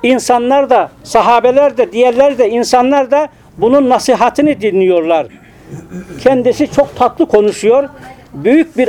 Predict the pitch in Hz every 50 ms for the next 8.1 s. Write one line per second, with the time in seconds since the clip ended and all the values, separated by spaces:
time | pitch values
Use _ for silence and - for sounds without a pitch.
0 | - - 214 220 233 247 285 269 233 214 202 202 185 - 196 185 - 214 220 214
1 | 220 226 233 175 139 - - _ _ _ - - - - 196 277 254 254 285 269
2 | 240 294 302 254 262 359 339 - - - 415 - - 415 349 160 160 151 131 123
3 | 98 - - _ _ - - - - - - - - - - - - - - -
4 | 196 226 226 240 320 285 - - - - - - - - - 180 214 220 226 214
5 | 202 185 202 190 - 190 165 175 170 160 175 160 131 - - _ - - - -
6 | - - _ _ _ - 151 214 302 311 269 - - 208 196 180 156 139 165 156
7 | 147 156 233 - - - 294 311 277 185 208 185 170 180 175 156 160 170 190 233
8 | 247